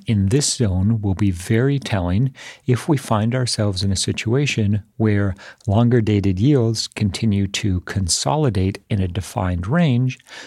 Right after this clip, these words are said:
That would suggest a period of habituation on a higher rate plateau. That being said,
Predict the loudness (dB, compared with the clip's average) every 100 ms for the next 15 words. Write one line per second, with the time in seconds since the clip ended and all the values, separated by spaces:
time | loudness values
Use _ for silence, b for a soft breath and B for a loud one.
0 | B B -2 2 2 0 -2 0 -2 -2
1 | -4 0 2 2 0 0 -4 -2 -4 -2
2 | -2 -2 -2 -4 -2 -2 -2 -2 -2 -2
3 | -2 -2 -4 -6 -8 -6 -6 -4 -2 -2
4 | -6 -14 B B B B 0 0 0 0
5 | 0 -2 -2 -2 -4